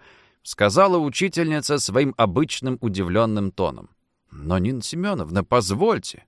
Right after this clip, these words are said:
у Ключевского написано». И Нина Семеновна сразу перебила ее, а в наших вузах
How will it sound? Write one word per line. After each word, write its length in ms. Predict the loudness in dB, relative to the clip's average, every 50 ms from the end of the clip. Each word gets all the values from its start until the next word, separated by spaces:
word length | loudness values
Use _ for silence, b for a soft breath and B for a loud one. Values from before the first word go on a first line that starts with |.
| _
у 140 | 2 2 4
Ключевского 800 | 4 4 2 2 4 2 2 2 2 2 0 -6 -6 -4 -2 0
написано». 720 | 0 0 0 -2 -4 -8 -6 -6 -6 -6 -8 -10 -12 -16 _ _ _ _ _ _ _ _ 0
И 160 | 2 4 4
Нина 280 | 4 4 4 4 2
Семеновна 640 | 2 2 2 4 4 4 6 4 2 2 0 -2 -4
сразу 560 | -4 -2 0 2 6 6 6 6 4 2 -4
перебила 520 | -6 -4 -4 -2 -2 0 2 2 2 2 0
ее, 300 | -2 -6 -10 -12 -14 -16 _ _ _ _ _ _ _ _ _ _ 2
а 180 | 4 6 6 6
в 120 | 4 2
наших 500 | 2 4 4 4 2 0 -4 -6 -4 -4
вузах 600 | -6 -4 0 0 0 0 -2 -4 -8 -10 -10 -12